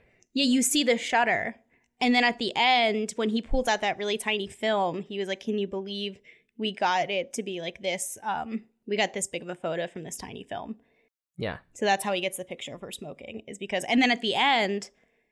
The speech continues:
Speaker 1: he takes out the lighter and takes a picture with it to show her that
Speaker 2: Yeah.
Speaker 1: that's what he was doing.
Speaker 2: As, like, a cheeky, yeah.
Speaker 1: Yeah.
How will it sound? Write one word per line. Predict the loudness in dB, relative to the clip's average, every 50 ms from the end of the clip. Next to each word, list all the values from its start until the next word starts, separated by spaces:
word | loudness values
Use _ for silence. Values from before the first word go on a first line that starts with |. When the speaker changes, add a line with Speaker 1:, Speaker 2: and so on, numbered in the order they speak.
| _ _ _ _
Speaker 1:
he | _ -4 -2 -2
takes | 0 2 0 2 2
out | 0 0 0
the | 0
lighter | -2 -2 0 0 -2
and | -2 -4
takes | -6 -6 -6 -6 -8
a | -8
picture | -6 -6 -6 -4 -2 -2 -2
with | -2 -2 -4 -6
it | -8 -8 -10 -10 -10 -10
to | -6 -4
show | -2 -2 0 -2 -2 -4
her | -6 -8 -8 -6
that | -4 -2
Speaker 2:
Yeah. | 0 0
Speaker 1:
that's | 0 -2 -2
what | -6 -6
he | -6 -6
was | -6 -6 -6 -6
doing. | -6 -6 -6 -6 -6 -8 -8 -10 -10 -12 _ _ _ _ _ _ _ _ -6
Speaker 2:
As, | -6 -4 -2
like, | -2 -2 -4
a | -6
cheeky, | -8 -8 -10 -10 -12 -14 -12
yeah. | -12 -10 -10 -12 -14 -18 _ _ _ _ -2
Speaker 1:
Yeah. | 0 0 0 0 -2 -6